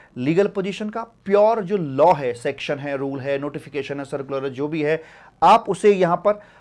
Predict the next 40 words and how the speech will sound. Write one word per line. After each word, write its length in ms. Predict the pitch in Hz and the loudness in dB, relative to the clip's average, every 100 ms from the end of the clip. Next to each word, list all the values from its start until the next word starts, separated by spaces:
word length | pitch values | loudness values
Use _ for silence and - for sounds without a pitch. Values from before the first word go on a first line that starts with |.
| - | -2
अगर 240 | 160 202 160 | 0 0 -2
लिखने 380 | 131 139 156 185 | -6 -4 -4 -2
की 140 | 226 | -2
जरूरत 360 | 170 190 202 208 | 0 2 2 0
है 80 | 214 | -4
तो 120 | 208 | -4
लिखिए, 520 | 135 123 - 196 226 - _ 123 | -8 -8 -4 -2 -2 -6 _ -8
लिखने 340 | 131 - 220 | -8 -2 -2
की 120 | 214 | -2
जरूरत 320 | 151 170 180 | -2 0 -2
नहीं 100 | 170 | -4
है 60 | 190 | -6
तो 80 | 190 | -8
सिर्फ 340 | - 185 - | -6 -8 -8
रिकॉल 460 | 135 143 147 147 123 | -6 -4 2 2 2
कीजिएगा। 580 | 127 113 117 110 113 117 _ _ - - | -6 -12 -10 -12 -14 -18 _ _ -10 -2
और 60 | |
उसके 200 | 180 - | -2 0
बाद 180 | 214 226 | 0 0
बातों 360 | 147 147 147 175 | 2 2 2 -2
को 120 | 208 | -8
कंक्लूड 640 | 202 165 156 - 170 190 | -4 -4 -6 -6 -4 -4
कर 180 | 160 139 | -2 -2
देना, 320 | 123 127 180 - _ _ - | -2 -6 -8 -12 _ _ -10
इस 160 | 226 208 | -8 -4
लॉ 220 | 180 175 | 4 4
के 400 | 190 233 190 - - | 4 2 0 -2 -12
संबंध 920 | - 151 - 151 156 156 156 156 180 175 | -10 -8 -4 -4 -4 -8 -2 -2 0 -2
में, 300 | 190 240 - _ - | -4 -6 -8 _ -6
इस 220 | 214 - - _ _ _ _ _ | -6 -6 -16 _ _ _ _ _
फैक्ट्स 640 | - 190 226 - - - | 4 4 4 -2 -14 -10
को 320 | - 208 196 147 | 2 4 2 0
देखते 400 | 151 160 - 185 | -2 -2 0 2
हुए 340 | 160 214 247 - _ - | 4 2 0 -6 _ 2
आप 200 | 165 175 - | 2 2 0
क्या 140 | 202 | 0
कंक्लूड 480 | 202 165 151 165 175 | 0 -4 -4 -4 -4
करना 260 | 147 143 135 | -4 -4 -6
चाहते 380 | 127 110 117 | -8 -12 -12
हैं। 180 | 110 135 | -18 -18